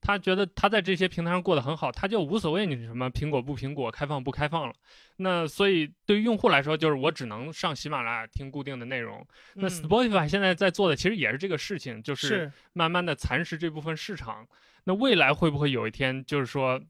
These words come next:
Speaker 1: 这个市场的，呃，导向或者变化就变了？就我们现在看到的苹果是在这个整个这个，呃，图表里面是占过半的这个半数，那会不会慢慢它的这个市场份额，它在图表里就这个位置越来越少呢？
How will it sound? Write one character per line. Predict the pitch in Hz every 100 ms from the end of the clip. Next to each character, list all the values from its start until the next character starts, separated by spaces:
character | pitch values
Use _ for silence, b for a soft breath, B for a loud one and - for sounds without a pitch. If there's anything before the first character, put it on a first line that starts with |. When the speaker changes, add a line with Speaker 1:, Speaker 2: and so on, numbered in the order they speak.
| -
Speaker 1:
这 | 151
个 |
市 | 135 170
场 | 143 110
的， | 113 117 120 - b b b -
呃， | 123 110 110
导 | 117 110
向 | 117 180 143
或 |
者 | 143
变 | 160 143
化 | 139
就 | 139
变 | 170 151 110
了？ | 110
就 | -
我 | 143
们 | 123
现 | 160 202
在 | 185
看 | - 175
到 | 151
的 | 131
苹 | - 135
果 | 143 120
是 | -
在 | 127 151 131
这 | 139
个 | 123 117 117 b b b
整 | 131
个 | 127
这 | 160
个， | 151 135 123 123 127
呃， | 123 123 123 139 -
图 | - 156
表 | 147
里 | 160
面 | 123 123
是 | 151
占 | 143 156 135 131 _ _
过 | - 175
半 | 208 196
的 | 123
这 | 117
个 | 117
半 | 123
数， | 113 123
那 | 143
会 | 139
不 | 160
会 | 151
慢 | 160 165
慢 | 160 175
它 | 175 156
的 | 143 123
这 | 131
个 | 123
市 | -
场 | 131 117
份 | 139 117
额， | 113
它 | 117 143
在 | 127
图 | - 131
表 | 131
里 | 127
就 | 113 120 117 - _ _ -
这 | 135
个 | 127
位 | 151
置 | 131
越 | 151
来 | 131 123
越 | 151
少 | - 117
呢？ | 131